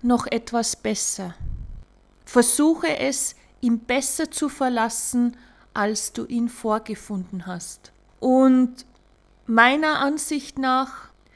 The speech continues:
ist diese kleine Geste mit dieser Dankbarkeit, die wir unserer Mutter Erde entgegenbringen, hier ein kleiner Ansatz, den wir,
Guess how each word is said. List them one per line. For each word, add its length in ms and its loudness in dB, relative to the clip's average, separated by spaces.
ist 280 -4
diese 260 -2
kleine 480 -2
Geste 580 -6
mit 280 -2
dieser 260 -4
Dankbarkeit, 1120 -4
die 160 0
wir 220 2
unserer 420 -2
Mutter 420 -2
Erde 460 -4
entgegenbringen, 1160 -4
hier 440 -2
ein 220 -6
kleiner 520 -2
Ansatz, 840 -6
den 260 0
wir, 380 -2